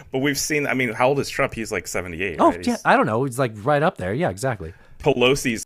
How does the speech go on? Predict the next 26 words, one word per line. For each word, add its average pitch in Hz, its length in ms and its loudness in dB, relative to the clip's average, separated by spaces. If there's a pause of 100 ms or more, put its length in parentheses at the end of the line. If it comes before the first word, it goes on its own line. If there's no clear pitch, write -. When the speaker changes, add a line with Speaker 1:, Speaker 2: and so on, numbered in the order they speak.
Speaker 1:
ancient. 98 540 -4
Like, 104 180 -2
a - 260 -14
lo-, 110 200 -8 (260)
Grassley, 101 760 -2 (500)
I 95 60 -10
think 160 200 -10
Grassley 90 420 -2
is 80 160 -10
the 78 280 -12
oldest 87 380 -8
in 80 80 -16
the 76 80 -14
Senate. 92 280 -8
He's 98 120 -14
been 87 180 -14
there 80 140 -12
for, 73 320 -14 (960)
like, 80 160 -16 (420)
fifty, 107 340 -8
sixty - 440 -8
Speaker 2:
Wow. 82 60 -8
Speaker 1:
years. 101 520 -6 (760)
I 113 80 -4
mean, 120 160 -2
there, 131 160 -4